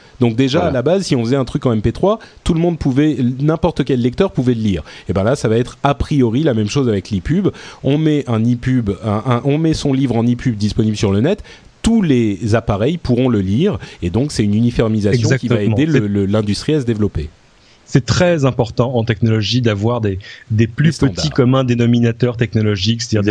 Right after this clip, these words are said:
Speaker 2: Exactement.
Speaker 3: choses, des espèces d'espéranto, même mal foutues, sur lequel tout le monde au moins peut s'entendre. Et ça va permettre de développer le marché de manière un peu ouverte, parce que, euh, quand je vois ce qu'Amazon, euh, fait ou est en train de faire avec le Kindle, si le Kindle sortait aujourd'hui en France, je suis pas certain que j'aurais très en-, si, j'aurais envie de l'acheter quand même.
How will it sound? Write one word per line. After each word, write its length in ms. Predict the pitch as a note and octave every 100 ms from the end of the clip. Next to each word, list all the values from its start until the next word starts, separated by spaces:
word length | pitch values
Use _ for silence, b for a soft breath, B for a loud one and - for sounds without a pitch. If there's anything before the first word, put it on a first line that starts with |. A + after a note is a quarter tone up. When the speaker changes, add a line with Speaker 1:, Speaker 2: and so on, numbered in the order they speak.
| G3
Speaker 2:
Exactement. 180 | - B2
Speaker 3:
choses, 240 | A2 G2+ G2
des 120 | G2+
espèces 280 | G#2+ B2+ A2+
d'espéranto, 680 | A2+ - A#2+ A2 G#2+ C3 C3
même 220 | A#2+ C3+
mal 240 | C3 B2+
foutues, 400 | - A#2 - A#2+
sur 160 | B2 G#2+
lequel 260 | G2+ A#2+
tout 140 | A#2 A#2+
le 60 |
monde 180 | A2+ A#2+
au 40 | A2
moins 200 | G#2+ A#2
peut 100 | G#2
s'entendre. 460 | G2+ F#2 A2 C3+ C3 B B -
Et 80 |
ça 140 | G2+ A2
va 60 |
permettre 280 | G#2+ B2 C3+
de 60 | A2+
développer 360 | A2+ B2 B2
le 60 | A#2+
marché 300 | A#2 A2 C#3
de 40 |
manière 240 | B2 G#2+ G#2
un 80 | G#2
peu 120 | G#2+
ouverte, 400 | G#2+ A2 D3+ D3
parce 140 | G#2+
que, 100 | - A2 F2+ B B -
euh, 100 | G2
quand 180 | F#2+ G#2+
je 100 | G2
vois 120 | A#2+
ce 40 | A#2+
qu'Amazon, 540 | A#2 G#2 G2+ A2+ A#2
euh, 400 | G#2 G2 F#2+ F#2+
fait 320 | F#2+ - A#2+ A#2
ou 160 | G#2
est 120 | G2+
en 40 | G2+
train 160 | F#2+
de 60 | G#2
faire 80 | A#2
avec 160 | G#2+
le 80 | A2
Kindle, 440 | - A2+ A#2 D3 D#3+ B B
si 180 | - A2
le 40 |
Kindle 380 | G#2 C3 B2+ C#3
sortait 300 | C3 A2 B2
aujourd'hui 340 | A2+ G#2+ G#2 A2
en 80 |
France, 320 | G#2 - D3+ B2
je 100 | A2
suis 220 | - A2
pas 240 | - F3
certain 560 | C#3 - D3 - D3+ D#3
que 60 |
j'aurais 220 | C3+ A2 G#2+
très 340 | - C#3 B2+
en-, 100 | C#3
si, 220 | - A2
j'aurais 220 | G2+ F2+
envie 140 | F#2 F#2
de 60 |
l'acheter 240 | F#2+ F2+ -
quand 140 | G#2
même. 120 | G#2